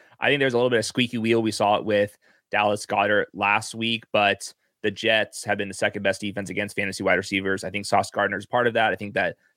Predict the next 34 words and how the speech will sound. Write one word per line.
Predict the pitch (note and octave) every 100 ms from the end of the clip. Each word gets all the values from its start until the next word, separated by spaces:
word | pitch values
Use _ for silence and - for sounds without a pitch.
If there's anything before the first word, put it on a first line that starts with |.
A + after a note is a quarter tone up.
| -
the |
Jets' | G2 A2 G#2 - -
anemic | G#2 G#2 F2 - _
offense | A2+ B2 B2 A#2 A#2 - _ _ _
plays | C3+ A#2+
into | A2 A2
that | A2+ A2+ G#2+
as | G#2
well. | G#2+ G#2 A2
So | -
Devonta | G2 A#2 B2+ A#2
Smith's | A#2+ A2
gonna | A2+
have | G#2+
to | G2 - _
earn | A#2+ B2
this, | G2+ F#2 - - _ _ _ _
um, | G2+ F#2+ F2 F2
but | G2+ G2+
he | A#2
is | G#2+
really | G#2+ G#2
talented. | F#2+ G2 G2 G2 E2+
So, | - F2 E2+ F#2 _ _ _
uh, | F2+ F2 D#2+ D#2+ - - -
I, | A#2+
I | C3
guess | C#3+
you | D#3
can | C#3+
make | B2+
a | A#2+
very | A#2
similar | A#2+ A2 G#2+